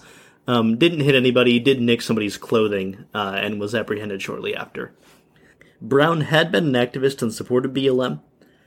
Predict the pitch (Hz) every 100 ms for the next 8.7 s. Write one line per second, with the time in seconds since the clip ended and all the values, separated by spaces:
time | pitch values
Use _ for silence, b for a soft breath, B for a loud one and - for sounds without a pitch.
0 | b - 135 131 131 127 123 127 120 117
1 | 151 156 131 - 117 - 127 147 139 107
2 | 113 101 - - b b b b - 123
3 | 135 135 147 - 117 135 143 127 120 123
4 | 123 139 147 135 147 147 - - - b
5 | b b 131 139 135 113 - 180 165 139
6 | 127 - 151 139 139 135 135 - 104 -
7 | 156 147 147 123 117 117 117 127 120 113
8 | 120 110 - - 95 -